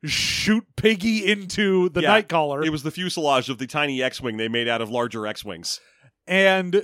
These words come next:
Speaker 1: so he's in a little compartment that won't show up when they go to scan.
Speaker 2: Uh-huh.
Speaker 1: Because they're like, "Oh, well, we do want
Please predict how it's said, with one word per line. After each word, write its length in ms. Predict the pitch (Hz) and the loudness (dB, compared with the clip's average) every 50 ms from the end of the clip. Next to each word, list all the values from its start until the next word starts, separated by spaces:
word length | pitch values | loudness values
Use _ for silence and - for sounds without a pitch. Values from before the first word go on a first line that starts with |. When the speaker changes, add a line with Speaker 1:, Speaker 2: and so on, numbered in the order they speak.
| - _ _ | 0 _ _
Speaker 1:
so 280 | - - - 190 180 165 | -8 -2 0 2 2 2
he's 360 | - 277 302 311 277 214 190 | 2 2 2 2 2 0 -2
in 280 | 240 - 180 185 190 185 | -4 -2 0 0 2 2
a 60 | 185 | 2
little 240 | 185 180 185 185 180 | 2 2 2 2 2
compartment 580 | - 196 175 - 160 165 156 151 160 165 151 | 0 -4 -4 0 2 2 2 2 -4 -6 -2
that 180 | 156 170 160 147 | -2 -2 -2 0
won't 280 | 143 156 185 220 233 - | 0 2 2 2 0 -2
show 260 | - - 247 233 220 | 2 6 6 6 6
up 140 | 220 220 247 | 4 2 -2
when 100 | 240 240 | -4 -2
they 140 | 254 262 | -2 0
go 160 | 220 240 240 294 | 2 2 2 2
to 60 | 320 | 2
scan. 540 | - - - 208 175 160 151 151 160 196 196 | -2 2 2 2 2 2 0 -2 -4 -6 -6
Speaker 2:
Uh-huh. 340 | - 117 117 117 127 160 247 - - _ _ _ | -4 -4 -2 0 0 0 -2 -2 -8 _ _ _
Speaker 1:
Because 260 | 180 175 220 196 170 | -4 0 2 2 2
they're 80 | 196 | 4
like, 180 | 180 170 170 170 - | 2 2 2 2 2
"Oh, 240 | 226 240 240 247 233 | 4 6 6 8 8
well, 240 | 220 220 220 208 | 8 8 6 6
we 160 | 185 185 202 175 | 4 2 0 2
do 180 | 143 196 277 | 4 4 4
want 380 | 269 170 135 156 180 190 190 | 4 4 4 4 4 4 4